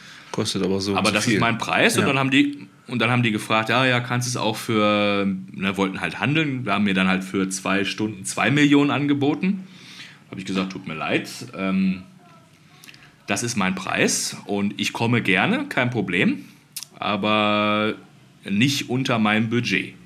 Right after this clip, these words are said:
Speaker 1: Ja.
Speaker 2: So, und entweder sagen die, also die haben gesagt, „Ja, okay, wir melden uns,
Speaker 1: Ja.
Speaker 2: we will see.“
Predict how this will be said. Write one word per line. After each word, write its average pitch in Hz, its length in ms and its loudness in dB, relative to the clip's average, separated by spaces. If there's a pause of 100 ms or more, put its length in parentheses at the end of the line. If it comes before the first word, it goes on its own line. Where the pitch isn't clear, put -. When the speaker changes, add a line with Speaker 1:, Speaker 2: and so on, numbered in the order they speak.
(640)
Speaker 1:
Ja. 120 240 2 (160)
Speaker 2:
So, 82 120 -8
und 62 240 -10
entweder 101 760 0 (340)
sagen 101 360 0
die, 98 400 2
also 90 140 -2
die 98 80 2
haben 95 100 4
gesagt, 95 240 0
„Ja, 101 120 -2
okay, 95 260 -8
wir 92 80 -2
melden 107 320 0
uns, 175 460 -2 (100)
Speaker 1:
Ja. 82 260 -6
Speaker 2:
we 104 180 4
will 95 160 4
see.“ 127 380 0